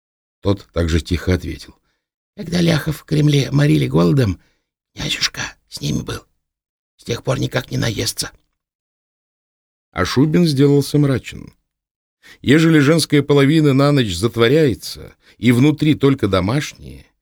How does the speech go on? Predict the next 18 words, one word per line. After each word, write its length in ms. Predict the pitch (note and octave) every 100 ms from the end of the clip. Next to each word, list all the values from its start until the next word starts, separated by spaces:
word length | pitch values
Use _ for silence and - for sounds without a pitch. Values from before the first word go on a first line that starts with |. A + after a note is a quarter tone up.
| _ _ -
а 300 | A2+ A2+ -
вход 500 | - - E3+ C#3 _
туда 260 | C3+ C3+
единственно 1040 | A#2 A2 A2 D3+ F3 - - B2+ B2 A#2+ A2
через 360 | A2+ A2 G#2
княжью 540 | - A2+ A2+ F2+ F2 D2+
спальню, 680 | - G#2+ F3 D#2 E2+ - _ _ _ _ _ _ _ -
нехорошо 640 | E2 - D#2+ C#2 - F#2
это. 300 | D3 - _ _ _ _ _ _ _ _ _ _ _
Тогда, 320 | G2 F#2 G#2+
получается, 680 | A2 A2+ G#2+ G#2+ A2 G#2+ A2
из 160 | A2+ -
своих 600 | - G2 F2 C3 G3 -
кто-то 420 | _ D#3+ - G#2
девку 460 | F2 E2+ - - C#2+
порешил. 760 | - - - - - - _ _ _ _ _ _ _ _ _
Дело 440 | - D#2+ A2 A#2+ B2
бесчестное. 1120 | G2 G#2 - - F2+ G#2+ - - C2+ B1+